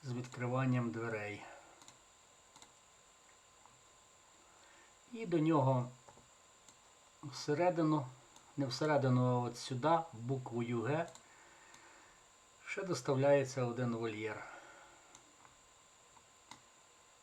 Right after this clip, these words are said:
Значить, дверки відкриваються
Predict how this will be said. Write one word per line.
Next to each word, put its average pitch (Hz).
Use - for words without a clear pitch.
Значить, 135
дверки 139
відкриваються 127